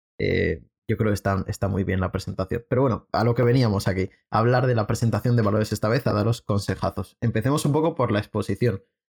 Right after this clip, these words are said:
Aquí no vamos a decir nada que no sepáis leyendo la rúbrica realmente.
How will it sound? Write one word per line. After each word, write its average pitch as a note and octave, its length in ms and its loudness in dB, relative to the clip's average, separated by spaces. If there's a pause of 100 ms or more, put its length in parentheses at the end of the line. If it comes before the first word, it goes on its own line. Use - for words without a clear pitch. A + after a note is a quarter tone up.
(100)
Aquí A2+ 260 0
no C#3+ 140 2
vamos A2+ 300 2
a G2 40 0
decir G#2 300 0
nada G#2 420 0
que G2+ 160 0
no G2 240 0
sepáis G2+ 400 -2
leyendo G2+ 300 2
la F#2+ 100 0
rúbrica G2+ 400 0
realmente. F#2+ 560 -4